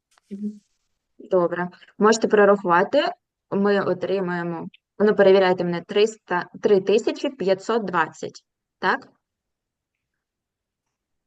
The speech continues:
Ой, ні. Чекайте. Ні, все вірно. Вісімсот шістдесят вісім, вибачте.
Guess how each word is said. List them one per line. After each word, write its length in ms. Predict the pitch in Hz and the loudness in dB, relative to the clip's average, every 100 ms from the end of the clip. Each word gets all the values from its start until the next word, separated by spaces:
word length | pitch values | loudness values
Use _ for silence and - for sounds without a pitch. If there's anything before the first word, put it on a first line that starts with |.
| _ _ _ - | _ _ _ 2
Ой, 180 | 220 202 | 2 4
ні. 260 | 226 202 - _ _ _ _ _ _ | 4 2 -6 _ _ _ _ _ _
Чекайте. 360 | - - 160 190 - _ _ _ - | -20 -14 -12 -12 -16 _ _ _ -2
Ні, 140 | 208 | 0
все 300 | 190 - 247 | 0 2 4
вірно. 320 | 202 170 175 - | 4 2 0 -2
Вісімсот 680 | 208 226 208 202 254 294 | -4 -2 -4 -2 -2 -2
шістдесят 500 | - 220 180 - 202 | -6 -6 -4 -2 -2
вісім, 240 | 165 170 175 | -4 -6 -6
вибачте. 480 | 170 165 - 180 | -4 -6 -10 -12